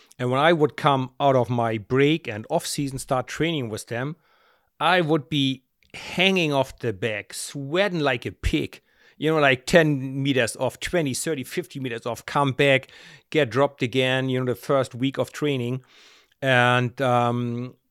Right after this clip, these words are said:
just around Christmas time would be able to easily go with them for these two and a half hour training rides. And just before our season, my season started,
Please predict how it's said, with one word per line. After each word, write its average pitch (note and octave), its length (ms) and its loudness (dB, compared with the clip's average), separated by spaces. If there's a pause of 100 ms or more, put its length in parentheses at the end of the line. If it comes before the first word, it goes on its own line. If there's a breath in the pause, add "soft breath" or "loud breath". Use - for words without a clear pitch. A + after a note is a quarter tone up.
(140)
just - 260 2
around D3 440 2
Christmas F#3 340 -2
time B2+ 280 0
would C3+ 180 -2
be C#3 260 -2
able B2+ 240 0
to A#2+ 260 -6
easily C#3+ 460 -6
go C#3 220 2
with C3 380 -2
them A2 140 -2
for A2 220 -4
these G#2+ 220 -10
two - 180 -6
and A2+ 80 -4
a G2+ 40 -6
half A#2 200 -4
hour A2+ 320 -2
training C3 460 -6
rides. A#2+ 360 -10 (520 soft breath)
And C3 580 0
just - 160 -2
before C#3+ 260 -2
our G3 220 6
season, C#3+ 340 -2
my C#3 140 4
season D#3 300 -4
started, B2 560 2